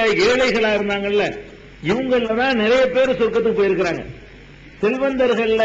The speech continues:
வந்து கொஞ்சம் பேர் தான் போயிருக்கிறாங்க. செல்வந்தர்களா இருந்தவர்கள்ல, ஏழைகளா இருந்தவர்கள்ல தான் கொஞ்சம் அதிகமான பேரு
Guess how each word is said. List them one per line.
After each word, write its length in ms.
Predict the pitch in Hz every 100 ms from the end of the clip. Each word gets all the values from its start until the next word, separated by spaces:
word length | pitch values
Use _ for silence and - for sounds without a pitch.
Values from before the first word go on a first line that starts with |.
| 214
வந்து 280 | 208 214 277 220
கொஞ்சம் 320 | 240 262 254
பேர் 160 | 254 247
தான் 160 | 247
போயிருக்கிறாங்க. 460 | 208 208 185 160 - - - - - -
செல்வந்தர்களா 540 | 180 220 233 208 196 180
இருந்தவர்கள்ல, 600 | 180 175 170 160 143 131 - - - - - 156
ஏழைகளா 500 | 262 269 247 233 220
இருந்தவர்கள்ல 580 | 220 208 208 202 202 262
தான் 120 | 269
கொஞ்சம் 240 | 262 214
அதிகமான 400 | 208 240 240 233 220
பேரு 280 | 208 202